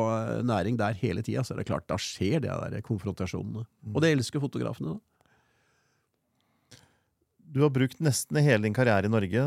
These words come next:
Speaker 2: Du har vært i Antarktis, i hvert fall.
Speaker 1: Jeg har vært over mye deler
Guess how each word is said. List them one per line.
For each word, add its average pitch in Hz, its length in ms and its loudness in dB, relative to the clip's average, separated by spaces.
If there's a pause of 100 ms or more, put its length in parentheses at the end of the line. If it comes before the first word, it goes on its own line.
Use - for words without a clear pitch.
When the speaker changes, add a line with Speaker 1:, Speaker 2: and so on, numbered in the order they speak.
Speaker 2:
Du 117 100 2
har 117 80 2
vært 104 380 -2
i 110 400 2
Antarktis, - 1080 -2
i 147 80 -6
hvert 143 140 -2
fall. 220 160 2 (840)
Speaker 1:
Jeg 87 80 0
har 98 80 6
vært - 160 2
over 202 160 10
mye 117 160 8
deler 110 240 6